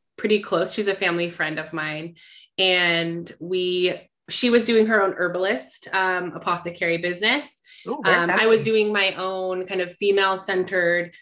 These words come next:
Speaker 1: online boutique, um,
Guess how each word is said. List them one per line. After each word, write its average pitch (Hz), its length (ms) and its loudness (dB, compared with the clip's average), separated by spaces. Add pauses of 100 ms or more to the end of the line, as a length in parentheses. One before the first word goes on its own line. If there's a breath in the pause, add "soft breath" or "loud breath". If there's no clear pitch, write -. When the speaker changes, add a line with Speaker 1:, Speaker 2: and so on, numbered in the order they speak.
(300 soft breath)
Speaker 1:
online 190 400 2
boutique, 240 600 -2 (420 soft breath)
um, 160 680 0